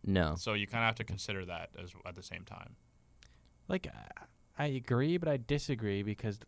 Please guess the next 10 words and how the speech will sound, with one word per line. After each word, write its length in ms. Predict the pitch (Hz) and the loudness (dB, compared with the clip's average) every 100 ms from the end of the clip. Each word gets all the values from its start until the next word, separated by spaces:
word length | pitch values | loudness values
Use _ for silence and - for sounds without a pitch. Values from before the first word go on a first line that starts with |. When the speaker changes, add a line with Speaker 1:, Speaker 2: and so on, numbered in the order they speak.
| - - - | -20 -8 0
Speaker 3:
anybody 500 | 123 127 120 113 110 | 4 4 4 4 4
could 180 | - 107 | 4 2
have 140 | 101 | 2
shown 340 | - 107 104 101 | 2 4 4 4
in 120 | 95 | 2
that 240 | 92 90 | 0 -2
team. 520 | - 113 101 90 87 - - _ _ _ - | 0 0 2 0 -2 -6 -16 _ _ _ 2
Nobody 380 | 104 101 101 92 | 4 4 2 2
did. 300 | 104 107 - - - | 4 4 0 -12 -10
Speaker 2:
True. 160 | - | -6